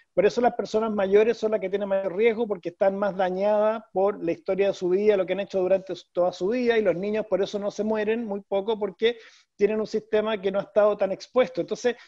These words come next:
dado que esto viene, lo único que te queda a ti es empezar a controlar tu, eh, propia inflamación,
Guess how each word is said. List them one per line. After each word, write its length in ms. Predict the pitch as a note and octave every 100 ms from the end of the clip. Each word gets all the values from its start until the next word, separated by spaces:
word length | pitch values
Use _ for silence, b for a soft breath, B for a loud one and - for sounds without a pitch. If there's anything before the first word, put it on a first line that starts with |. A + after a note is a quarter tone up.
| B _ -
dado 300 | G#3 B3 B3+
que 80 |
esto 220 | C4+ - B3
viene, 580 | B3 B3+ G#3+ D#3 G3 A#3+
lo 120 | F3
único 240 | G#3 B3+ A#3+
que 100 | G#3+
te 120 | G#3+
queda 200 | A3+ A#3
a 60 |
ti 240 | A3 B3 C4+
es 100 | F#3
empezar 420 | F#3+ F#3 F3+ G#3
a 60 | G#3
controlar 640 | G#3 F3+ F3+ F3+ G3 G3+ _
tu, 480 | G#3 A3 A#3 A#3 -
eh, 320 | F3 E3+ D#3
propia 280 | D#3 B3 B3+
inflamación, 680 | A#3 F#3+ F3 F3+ - G#3+